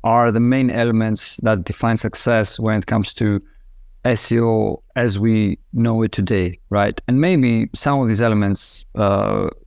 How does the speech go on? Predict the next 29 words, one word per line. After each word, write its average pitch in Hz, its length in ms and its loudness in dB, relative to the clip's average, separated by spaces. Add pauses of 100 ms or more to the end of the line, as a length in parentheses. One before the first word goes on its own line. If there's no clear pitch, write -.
(180)
be 107 360 0
applicable 107 680 0 (400)
to, 113 120 -2
you 107 220 0 (580)
know, 110 240 0
the 104 80 0
future 135 320 2
of 95 80 2
S 95 200 -4
E 104 40 -2
O. 90 120 0
But 117 240 -2
let's, 147 300 0
let's, - 380 -4 (340)
uh, 107 140 -2
focus 117 400 -2
on 104 160 0
today. 101 340 0 (420)
What, 139 560 0
based 120 240 -2
on 113 320 0
the 107 560 0
extensive, 127 720 -2
like, 107 240 0
research 113 400 0
and 104 160 0
analysis 104 460 0
you've 98 160 -2
conducted, 104 520 0